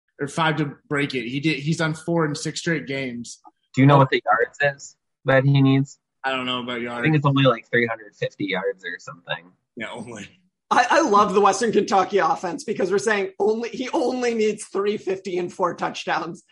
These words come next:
Speaker 3: And you're like, "Okay, <laughs> five touchdowns."
Speaker 1: Uh, well, here's the even funnier part. Uh, Appalachian State is one of the better, I guess, defenders against quarterbacks.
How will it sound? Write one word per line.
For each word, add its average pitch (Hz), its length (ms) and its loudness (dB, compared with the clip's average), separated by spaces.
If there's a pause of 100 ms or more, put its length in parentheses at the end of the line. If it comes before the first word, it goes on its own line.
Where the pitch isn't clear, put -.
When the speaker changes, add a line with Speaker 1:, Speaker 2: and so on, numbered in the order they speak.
(200)
Speaker 3:
And 254 100 -2
you're 240 120 2
like, 208 260 2 (880)
"Okay, 185 500 -8 (480)
<laughs> - 500 -18
five 175 220 2
touchdowns." 160 420 -4
Speaker 1:
Uh, 143 140 -2 (300)
well, 185 160 2
here's 247 180 4
the 226 100 2
even 202 240 2
funnier 175 300 -2
part. 135 320 -6 (100)
Uh, 143 400 -4 (100)
Appalachian 175 540 -2
State 160 260 -2
is 143 140 -6
one 147 140 -8
of 139 40 -8
the 131 200 -12
better, 139 580 -2 (800)
I 139 80 -6
guess, 139 340 -6 (100)
defenders 143 520 -4
against 135 280 -6
quarterbacks. 151 640 -2